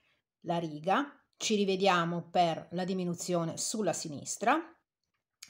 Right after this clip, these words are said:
e dopo questa prima diminuzione dovremo ripeterne altre tre, per cui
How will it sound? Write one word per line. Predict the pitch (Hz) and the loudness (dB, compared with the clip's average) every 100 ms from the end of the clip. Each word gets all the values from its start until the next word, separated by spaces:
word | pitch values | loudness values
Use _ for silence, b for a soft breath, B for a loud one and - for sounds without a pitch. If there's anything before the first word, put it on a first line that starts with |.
| _ | _
e | 254 | 8
dopo | 262 214 147 156 147 _ _ | 10 8 8 -2 -8 _ _
questa | - 226 170 - - 165 | 6 6 6 0 -2 -2
prima | 160 208 185 | -2 -2 -2
diminuzione | 175 196 262 - 330 339 370 381 b b b b b | -2 0 0 0 2 2 2 -6 b b b b b
dovremo | 226 349 302 180 175 175 | 2 6 6 4 0 0
ripeterne | 233 285 359 339 349 339 339 330 - | 0 2 4 6 6 6 6 2 6
altre | 233 262 254 262 247 | 8 8 4 0 2
tre, | 196 180 - _ | 0 0 -6 _
per | - 269 | -2 -2
cui | - 233 | 0 0